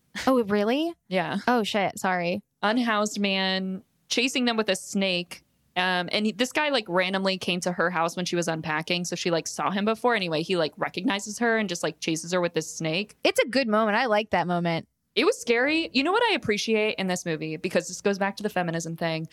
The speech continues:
Speaker 2: There are a
Speaker 1: Mm-hmm.
Speaker 2: lot of scenes where girls are walking alone at night and they don't feel safe.
Speaker 1: Yeah.
Speaker 2: Like, she's in an alley walking by herself. She's with a group of girls and she doesn't feel safe. There's, like, people that are just, like,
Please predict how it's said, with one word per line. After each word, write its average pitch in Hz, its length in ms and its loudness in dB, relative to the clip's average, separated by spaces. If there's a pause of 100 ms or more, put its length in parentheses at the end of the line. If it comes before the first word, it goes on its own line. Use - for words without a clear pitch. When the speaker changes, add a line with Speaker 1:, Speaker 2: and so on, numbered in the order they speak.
Speaker 2:
There 202 280 4
are 294 100 4
a - 40 2
Speaker 1:
Mm-hmm. 269 60 0
Speaker 2:
lot 202 220 2
of 220 80 -2
scenes 196 600 -2
where 180 460 2 (420)
girls 214 320 2
are 254 80 4
walking 190 400 2
alone 175 320 2
at - 100 -2
night 170 380 -2
and 180 120 -4
they 170 60 2
don't 165 220 0
feel 151 140 0
safe. - 440 -8 (160)
Speaker 1:
Yeah. - 240 0
Speaker 2:
Like, 185 220 2
she's 226 320 -2
in 202 80 2
an 185 100 -4
alley 254 320 2
walking 233 360 2
by 214 100 2
herself. 202 480 0
She's 185 240 -4
with 277 160 0
a 277 40 2
group 262 200 0
of 233 100 2
girls 233 320 2
and 214 100 0
she 202 100 -4
doesn't 220 220 0
feel 226 120 2
safe. 220 400 0
There's, 190 220 0
like, 190 200 -2
people 226 340 0
that 185 140 2
are 180 80 0
just, 175 240 -4
like, 165 280 0